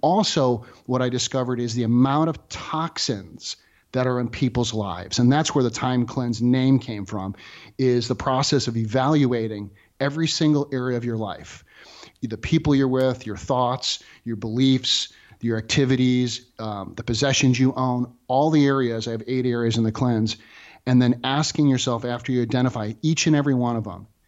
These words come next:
is this contributing or contaminating to my happiness and success?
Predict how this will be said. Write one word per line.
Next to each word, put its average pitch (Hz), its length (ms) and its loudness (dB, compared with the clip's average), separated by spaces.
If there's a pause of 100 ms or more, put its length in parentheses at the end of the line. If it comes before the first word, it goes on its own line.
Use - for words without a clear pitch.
(140)
is 120 140 -2
this 131 120 0
contributing 185 1000 -2 (300)
or 120 140 -2
contaminating 113 1040 0
to - 140 -2
my 101 120 0
happiness 104 560 -2
and 98 100 -2
success? 90 600 -4